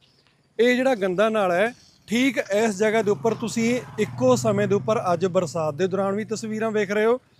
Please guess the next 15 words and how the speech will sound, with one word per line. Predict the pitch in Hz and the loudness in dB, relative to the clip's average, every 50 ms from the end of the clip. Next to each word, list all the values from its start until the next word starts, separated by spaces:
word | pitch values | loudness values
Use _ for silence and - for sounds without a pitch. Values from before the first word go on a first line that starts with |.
| _ _ _ _ _ - | _ _ _ _ _ 2
ਤੇ | - 254 247 | 2 2 2
ਕੁਝ | - - 247 247 254 214 | 2 2 2 2 2 2
ਸਮਾਂ | - 262 247 247 254 269 | -2 -2 -2 -2 -2 -4
ਪਹਿਲਾਂ | 208 - 208 190 180 180 170 147 | -2 0 0 0 2 0 -2 -2
ਜਦੋਂ | 131 131 135 160 175 180 214 208 - | -4 -6 -4 -2 0 0 0 0 0
ਝੋਨੇ | 233 220 202 185 190 202 | -2 -2 0 0 0 0
ਲੱਗ | 196 185 190 196 190 | 0 2 0 0 0
ਚੁੱਕੇ | 220 185 208 185 - 196 175 | -2 -6 -6 -6 -4 -4 -6
ਸਨ, | - 185 185 185 | -4 -4 -6 -6
ਤੁਸੀਂ | 170 196 180 165 208 196 | -6 -6 -6 -6 -4 -4
ਵੀਡੀਓ | 180 185 180 185 190 | -2 -2 0 0 0
'ਚ | 185 214 | 0 -2
ਵੇਖ | 190 175 165 151 151 | -2 -2 -2 -2 -2
ਰਹੇ | 175 185 180 | 0 0 0
ਹੋ, | 180 190 220 | 0 0 -2